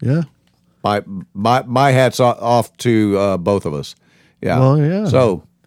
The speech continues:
Speaker 2: cheers. Uh, very good.
Speaker 1: Yeah,
Speaker 2: Very
Speaker 1: get
Speaker 2: good.
Speaker 1: the crowd involved.
Speaker 2: Absolutely, yeah. Uh, I will, I will bow to, to that one, and, but I couldn't have done it
Speaker 1: Yeah.
Speaker 2: without you. And,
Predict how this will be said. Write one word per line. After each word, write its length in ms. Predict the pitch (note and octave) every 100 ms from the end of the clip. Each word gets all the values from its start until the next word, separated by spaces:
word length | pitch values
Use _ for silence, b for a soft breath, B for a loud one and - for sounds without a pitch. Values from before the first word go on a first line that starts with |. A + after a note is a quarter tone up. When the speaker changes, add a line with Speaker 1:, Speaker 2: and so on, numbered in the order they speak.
| _ _ -
Speaker 2:
cheers. 440 | E3 E3+ F#2+ - - - - - - - - - -
Uh, 180 | A2+ E2+ - - -
very 240 | - D#3 C#3
good. 260 | C3 F#2 - A#2+
Speaker 1:
Yeah, 340 | B2+ B2 A#2+
Speaker 2:
Very 240 | A#2+ A#2+
Speaker 1:
get 80 | A#2
Speaker 2:
good. 80 | D#3+
Speaker 1:
the 60 | A#2+
crowd 420 | - A#2+ A2+ A#2
involved. 580 | A#2 A#2 A2+ A2+ A#2 A2 -
Speaker 2:
Absolutely, 1040 | B2 C3 B2+ G#2 - A#2+ A2 G#2+ F#2+ F2+ E2 -
yeah. 240 | G#2+ F#2 E2 - - -
Uh, 200 | A#2 F2+ -
I 140 | D3 F#3+
will, 320 | G3 F3+ B2+
I 140 | A#2 D3
will 180 | D3 B2+
bow 360 | G2 G#2+ G#2+
to, 360 | G#2 G#2+ F#2+ E2+ -
to 120 | F#2+
that 220 | F2 D#2
one, 180 | F#2 F#2
and, 280 | F2+ E2 E2+ -
but 160 | - E2+ -
I 160 | G2
couldn't 220 | G#2 A2+ G2+
have 100 | E2
done 180 | G2
it 40 | F#2
Speaker 1:
Yeah. 40 |
Speaker 2:
without 360 | F#2 F2+ E2+ -
you. 180 | G2+ G#2
And, 200 | E2+